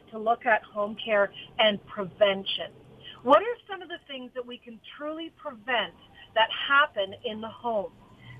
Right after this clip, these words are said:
So, for example, medication errors, especially if we live alone and, you know, we've got so many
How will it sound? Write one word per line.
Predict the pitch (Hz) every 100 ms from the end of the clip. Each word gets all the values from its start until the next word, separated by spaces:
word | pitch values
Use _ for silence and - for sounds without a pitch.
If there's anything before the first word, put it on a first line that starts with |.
| -
So, | 277 277
for | - 269
example, | 269 - 269 285 311 226 180 - - 214
medication | 240 254 - - 262 254 - 240 240
errors, | 202 180 156 - - - - -
especially | 254 - 330 349 427
if | 392 -
we | 311
live | 285 262
alone | 254 240 240 208 180
and, | 202 226
you | 240
know, | 226
we've | 226
got | - 214 -
so | 294 311
many | 320 311